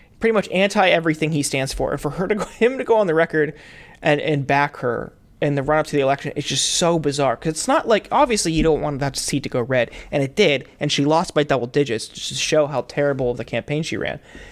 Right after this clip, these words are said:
It's not that, like, you don't want that state. It's not about, like, f-, not flipping the state. Like, dude, you don't, you don't actually have to actively weigh in. Like, there were plenty of people and groups working on that race and backing her.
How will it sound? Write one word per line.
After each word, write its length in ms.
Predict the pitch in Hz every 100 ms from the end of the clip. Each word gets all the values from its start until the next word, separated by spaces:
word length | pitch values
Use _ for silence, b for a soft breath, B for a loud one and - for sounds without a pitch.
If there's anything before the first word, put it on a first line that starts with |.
| B B B
It's 200 | 170 -
not 200 | 247 285
that, 160 | - -
like, 360 | 196 170 - - _ _ _ _
you 100 | 147
don't 200 | 147 147
want 160 | 156 151
that 120 | 147
state. 200 | - 147
It's 140 | 151
not 120 | 202 220
about, 300 | 190 170 160
like, 100 | 151
f-, 220 | - -
not 200 | 147 143
flipping 180 | 151 143
the 60 |
state. 180 | 127 170
Like, 200 | 160 -
dude, 200 | 226 214
you 120 | 165
don't, 220 | 185 247 165
you 80 |
don't 240 | 185 262 - _
actually 400 | 156 175 - 185
have 220 | 165 160 -
to 200 | - -
actively 600 | 143 - 156 147 143 131
weigh 340 | 120 123 110
in. 200 | 135 - b b b -
Like, 120 | 147
there 100 | 220
were 100 | 247
plenty 420 | - 160 208 214
of 120 | 151
people 300 | 156 165 156
and 100 | 127
groups 260 | 120 156 -
working 360 | 120 135 - 135
on 160 | 131
that 200 | 123 -
race 300 | 120 147 - B B B
and 160 | - 143
backing 400 | 139 139 - 131
her. 220 | 139 -